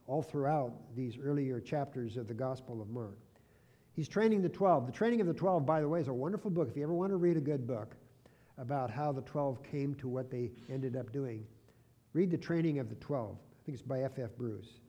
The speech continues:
It's a good book. It's one of the better books I remembered reading in seminary. But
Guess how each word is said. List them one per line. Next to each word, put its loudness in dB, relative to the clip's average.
It's -8
a -2
good 0
book. -4
It's -10
one -4
of -4
the -4
better -2
books -6
I -6
remembered -6
reading -6
in -10
seminary. -10
But 6